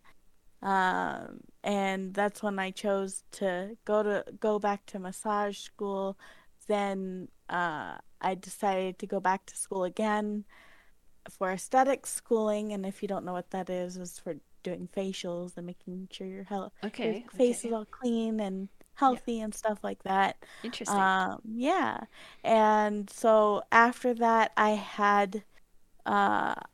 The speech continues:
Speaker 1: I was in a very bad accident,
Speaker 2: Mm.
Speaker 1: um, where I was driving a motor scooter and I was hit by a van.
Speaker 2: Ugh.
Speaker 1: Uh, yeah. <laughs> Um, so,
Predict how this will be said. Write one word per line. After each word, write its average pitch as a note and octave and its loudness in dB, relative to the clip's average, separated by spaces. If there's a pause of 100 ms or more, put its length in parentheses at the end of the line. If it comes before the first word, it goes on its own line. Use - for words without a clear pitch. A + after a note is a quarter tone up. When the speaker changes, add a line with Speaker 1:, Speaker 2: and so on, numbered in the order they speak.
(400)
Speaker 1:
I G#3+ 6
was G#3+ 0
in G#3 0
a G3+ -2
very G3+ 2
bad F#3+ 2 (100)
accident, B3+ -2 (240)
Speaker 2:
Mm. G3+ -10 (440)
Speaker 1:
um, G#3 4
where G3+ 0
I G#3 0
was G3 -4
driving G3+ -2
a G3 -4
motor G3 -4
scooter G3 -6
and F#3+ -4
I F#3 -4
was F#3 -8
hit - -6 (180)
by F#3+ 0
a F#3 -6
van. F3+ -10 (800)
Speaker 2:
Ugh. D#4+ 8
Speaker 1:
Uh, G3 2 (220)
yeah. A#3 10 (140)
<laughs> A3+ -4 (580)
Um, G#2+ 0
so, G3 2